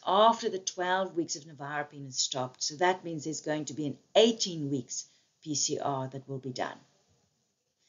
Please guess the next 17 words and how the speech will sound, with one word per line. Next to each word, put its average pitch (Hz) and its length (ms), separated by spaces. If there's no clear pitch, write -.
Don't 214 320
forget 170 360
to 151 80
do 160 140
our 147 160
six - 380
weeks, 156 420
um, 143 240
post-breastfeeding 175 880
P 165 120
C 147 200
R 135 300
and 151 120
again 151 260
our 143 100
normal 143 440
eighteen-month 147 680